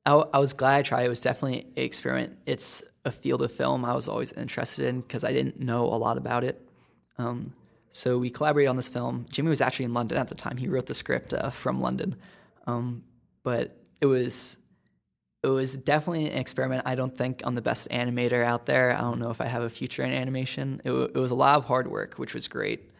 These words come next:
And I had this, like, personal connection to the film because it was me drawing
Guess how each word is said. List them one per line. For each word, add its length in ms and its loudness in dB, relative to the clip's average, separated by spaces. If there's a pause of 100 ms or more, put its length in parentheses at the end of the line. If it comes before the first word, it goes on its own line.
(260)
And 260 -4
I 240 -2
had 260 0
this, 180 -4
like, 160 -8
personal 360 -4
connection 360 -8
to 80 -10
the 100 -6
film 220 -2
because 220 -6
it 80 -2
was 140 -6
me 200 -8
drawing 480 -6